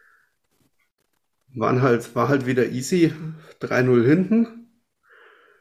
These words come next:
Und in der puren Panik, ich weiß nicht, woher es kam, ich hab eigentlich, äh,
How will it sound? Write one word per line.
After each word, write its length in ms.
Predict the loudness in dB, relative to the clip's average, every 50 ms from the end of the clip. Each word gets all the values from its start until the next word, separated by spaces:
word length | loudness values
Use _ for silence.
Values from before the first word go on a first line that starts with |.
| _ _ _ _ _ _ _ _ _ _ _ _
Und 840 | -2 -2 0 0 -2 -4 -8 -10 -10 -10 -10 -12 -14 -16 -18 -18 -10 -4
in 200 | -2 0 0 2
der 120 | 0 0
puren 460 | -2 -2 0 2 4 4 4 2 0
Panik, 540 | -4 -6 -2 0 2 2 2 2 2 0 -2
ich 160 | -8 -8 -4
weiß 300 | 0 2 2 2 2 0
nicht, 180 | -4 -6 -6 -2
woher 280 | 0 2 2 2 2 0
es 160 | -2 -6 -8
kam, 500 | -6 -2 0 2 2 2 2 0 -2 -6 -8
ich 180 | -12 -10 -8 -8
hab 140 | -8 -8 -4
eigentlich, 680 | -2 -2 0 2 2 0 0 0 -4 -4 -6 -6 -4 -4
äh, 500 | -2 -2 0 0 2 2 2 0 0